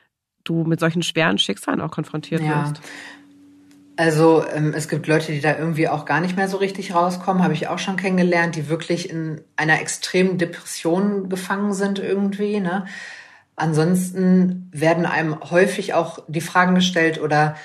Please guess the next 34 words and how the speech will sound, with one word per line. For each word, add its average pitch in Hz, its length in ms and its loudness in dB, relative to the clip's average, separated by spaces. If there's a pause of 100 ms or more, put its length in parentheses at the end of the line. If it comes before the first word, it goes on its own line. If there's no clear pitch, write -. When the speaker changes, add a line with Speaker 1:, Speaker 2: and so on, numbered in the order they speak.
(180)
Speaker 2:
so 160 160 0
die 151 160 0
Geschichte 165 560 0
wird 156 160 0
immer 160 340 0
wieder 151 640 2
erzählt 170 760 2
und 160 220 -2
es 156 140 -6
werden 156 360 2
häufig 156 280 0
die 147 100 -6
gleichen 180 360 4
Fragen 160 420 0
gestellt. 156 680 0 (720)
Das 156 360 2
ist 160 100 0
natürlich 151 400 0
auf 139 120 -4
jeden 151 120 2
Fall 135 180 -4
ernst 151 360 -4
zu 190 100 0
nehmen 196 280 4
und 151 180 0
da 139 340 0
geht 147 220 -2
man 147 100 -4
auch 143 160 -8
immer 151 220 0
wieder 147 160 0
drauf 143 340 -2
ein. 180 320 2
Und 190 80 -12